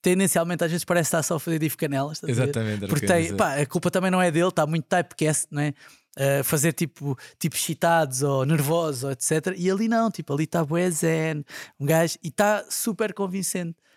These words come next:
Speaker 1: enquanto coreógrafo. Portanto, boa surpresa, acho que a série tem uma linguagem atual muito boa, tem uma fotografia muito fixe, tipo, acho mesmo. E, pá, e tá de parabéns, são seis episódios de vinte e cinco minutos, estão na R T P Play. Pá, eu acho que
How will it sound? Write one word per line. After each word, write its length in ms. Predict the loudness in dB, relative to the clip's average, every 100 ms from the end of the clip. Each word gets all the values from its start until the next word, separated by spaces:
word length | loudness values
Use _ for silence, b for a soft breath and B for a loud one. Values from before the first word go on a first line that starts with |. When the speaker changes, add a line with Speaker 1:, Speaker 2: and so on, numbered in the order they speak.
| -8
Speaker 1:
enquanto 320 | -2 0 0
coreógrafo. 560 | 0 2 2 2 -2 -4
Portanto, 200 | -6 -6 -12 -20 _ -6
boa 640 | -6 -4 -6 0 4 4
surpresa, 580 | 2 -2 0 2 2 2
acho 160 | 0 -2
que 100 | -2
a 120 | 0
série 260 | 0 -2 0
tem 120 | -2
uma 200 | -2 -4
linguagem 580 | -4 0 0 2 0 -2 B B B
atual 500 | -4 2 2 2 -2 -18 -6
muito 320 | 0 0 0
boa, 320 | 0 2 2
tem 160 | 0 -2
uma 140 | -2
fotografia 720 | -2 0 0 0 0 0 0 -2 -2
muito 280 | 0 0 0
fixe, 380 | -2 -2 -6
tipo, 140 | -12 -14 _ _
acho 300 | -2 -2 -2
mesmo. 260 | -2 -4 -6 B B B B
E, 20 |
pá, 140 | 0 2
e 20 |
tá 120 | 2
de 80 | -2
parabéns, 340 | 0 0 0 0
são 120 | -2
seis 200 | -2 -2
episódios 380 | -2 -2 0 0
de 60 |
vinte 140 | -2 -2
e 40 |
cinco 160 | -4 -4
minutos, 300 | -2 -2 -2
estão 140 | -4 -4
na 120 | -2
R 160 | -2 -4
T 100 | -6
P 140 | -6
Play. 400 | -4 0 0 -2 B B B B
Pá, 120 | -4
eu 160 | 0 2
acho 180 | 0 -4
que 120 | -14